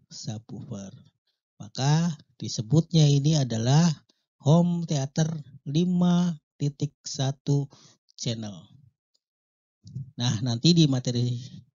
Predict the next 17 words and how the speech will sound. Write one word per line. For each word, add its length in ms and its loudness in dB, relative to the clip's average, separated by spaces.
yang 160 -4
akan 160 -6
datang 480 -2
kita 240 -2
juga 320 0
akan 160 -6
bahas 480 -2
beberapa, 640 -2
eh, 240 -10
channel 480 -2
dari 480 0
home 240 -4
theater. 400 -6
Ada 560 -10
tujuh 320 2
titik 400 -10
dua, 640 0